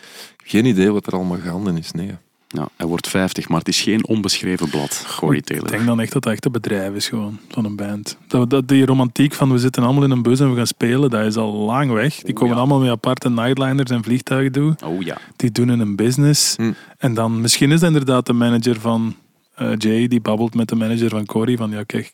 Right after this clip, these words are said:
Speaker 3: ik wil meer aandelen."
Speaker 1: Dat kan, hè. Ja, dat
Speaker 3: <laughs> "Je
Speaker 1: kan.
Speaker 3: krijgt ze niet." "Oh, dat ben ik weg." "Oké, dank je. Je gelooft, je durft niet." "Oh, ik ben toch weg." Ah, is dat dan zo? Maar ja.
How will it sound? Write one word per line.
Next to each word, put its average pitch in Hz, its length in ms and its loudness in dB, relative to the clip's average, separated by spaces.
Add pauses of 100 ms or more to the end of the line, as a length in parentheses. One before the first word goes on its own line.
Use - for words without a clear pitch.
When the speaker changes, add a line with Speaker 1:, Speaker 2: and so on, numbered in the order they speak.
(100)
Speaker 3:
ik - 120 -20
wil 113 140 -2
meer 104 220 -4
aandelen." 117 600 -4
Speaker 1:
Dat 90 140 -8
kan, - 160 -2
hè. - 340 0
Ja, 180 60 4
dat 190 100 -4
Speaker 3:
<laughs> - 20 -10
"Je - 60 -8
Speaker 1:
kan. - 120 -2
Speaker 3:
krijgt 147 300 2
ze 156 100 2
niet." 151 160 4
"Oh, 127 140 4
dat 127 100 2
ben 120 80 -2
ik 113 80 -4
weg." 107 220 -4
"Oké, - 180 -4
dank 110 260 -2
je. 123 60 0
Je 120 140 2 (120)
gelooft, 127 280 2
je 139 60 2
durft 143 300 2
niet." 110 180 2
"Oh, 110 120 -2
ik 120 100 -4
ben 120 100 -6
toch - 140 -4
weg." 123 240 -4 (400)
Ah, 135 400 0 (400)
is 139 80 0
dat 139 120 2
dan 139 160 2
zo? 175 280 6 (480)
Maar 147 160 2 (120)
ja. 147 140 0